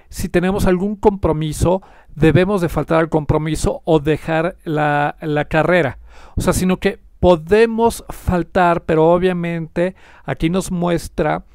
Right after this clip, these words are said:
un ejercicio que nos va a permitir mantenerlos al paso para la siguiente semana, que viene siendo la sexta semana. Y reitero, es muy, muy importante que ustedes al final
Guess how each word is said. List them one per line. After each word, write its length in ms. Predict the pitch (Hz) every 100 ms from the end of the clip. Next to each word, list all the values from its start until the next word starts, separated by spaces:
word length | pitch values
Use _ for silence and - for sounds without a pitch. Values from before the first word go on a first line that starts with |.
| - -
un 180 | 214 240
ejercicio 640 | 247 - 208 208 190 -
que 160 | 202 180
nos 240 | 160 143
va 300 | 160 190 185
a 100 | 180
permitir 540 | - 156 156 151 175 190
mantenerlos 920 | 170 165 165 160 160 156 175 180 -
al 140 | 165
paso 420 | - 160 151 175 160 - - -
para 160 | - 127
la 140 | 131
siguiente 400 | 117 135 139 135
semana, 500 | 147 185 170 160 156 160 - -
que 140 | - 135
viene 220 | 139 147
siendo 480 | - 151 147 151 -
la 340 | 156 135 127 127
sexta 480 | - 135 - -
semana. 440 | 123 165 175 135 - - - - -
Y 100 | 165
reitero, 580 | 165 180 - 185 131 117
es 160 | - 139
muy, 280 | 170 220 240
muy 200 | 214 226
importante 680 | 208 196 165 160 165 175
que 120 | - 156
ustedes 560 | 151 160 156 156 151
al 120 | 135
final 520 | 113 143 139 147 151